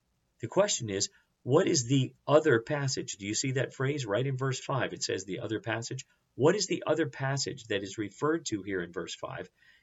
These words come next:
And what is the point the writer is making in this verse? To those who believe, the writer again uses Psalm ninety-five. We talked about this last week. In particular, here he's using verse eight, which is the warning from the other passage.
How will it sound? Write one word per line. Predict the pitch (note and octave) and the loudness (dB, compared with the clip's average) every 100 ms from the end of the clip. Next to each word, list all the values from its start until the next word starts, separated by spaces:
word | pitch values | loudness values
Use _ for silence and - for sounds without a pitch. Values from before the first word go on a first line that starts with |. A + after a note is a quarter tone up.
| _ - | _ 0
And | C3+ C3 A2 | 2 2 0
what | B2 F#3 | 0 2
is | F#3 | 2
the | A#2+ | 0
point | - - F#3 F#3 | -2 -2 -2 -2
the | G#2+ | -2
writer | A2 G#2 G2+ A2 - | 0 0 0 -2 -2
is | G#2 G#2 | -8 -4
making | A2 E3 E3+ F#2+ F2+ | -2 -2 -2 -10 -12
in | G2+ F#2+ | -14 -10
this | F#2+ | -10
verse? | - D3+ B2+ - - _ _ _ _ _ _ _ _ _ _ _ _ | -6 -6 -8 -10 -14 _ _ _ _ _ _ _ _ _ _ _ _
To | - | 0
those | D#3 A#3 - | 2 4 2
who | C#3+ | 0
believe, | A#2+ A#2+ F#2 | 2 2 0
the | F2+ | 0
writer | F#2+ B2+ B2+ | 2 2 0
again | - G#2 G#2+ G#2 | -2 -4 -4 -4
uses | F#2+ F#2 G2 - _ _ | -6 -4 -4 -6 _ _
Psalm | - C3 A#2+ G2+ | -2 0 0 -2
ninety-five. | G2 F#2+ F#2+ - F#2 - | -4 -4 -6 -4 -4 -4
We | A2 | -6
talked | - D#3 D#3 | -6 -8 -4
about | B2 - | -4 -2
this | G#2 - | -6 -4
last | G2 F#2 - | -6 -6 -2
week. | B2 F#2 - _ - | -2 -2 -6 _ -8
In | C#3 | -4
particular, | B2+ A#3+ A#3 - G2 | -4 -4 -2 -2 0
here | - E3 G2 | 2 2 2
he's | F#2+ | 0
using | A#2+ B2+ A#2 F#2+ | -2 -2 -2 -4
verse | B2+ A2+ - | -2 -2 -2
eight, | B2+ A#2 - - _ _ | -2 -2 -4 -14 _ _
which | - B2+ | -2 0
is | C3 | 2
the | A#2 | 0
warning | G2+ C#3+ E3 A2 | 2 2 4 0
from | - G#2+ | -2 -6
the | G#2+ - | -4 -6
other | F#2 | -8
passage. | - D3+ C#3 - B2+ | -4 -4 -4 -8 -14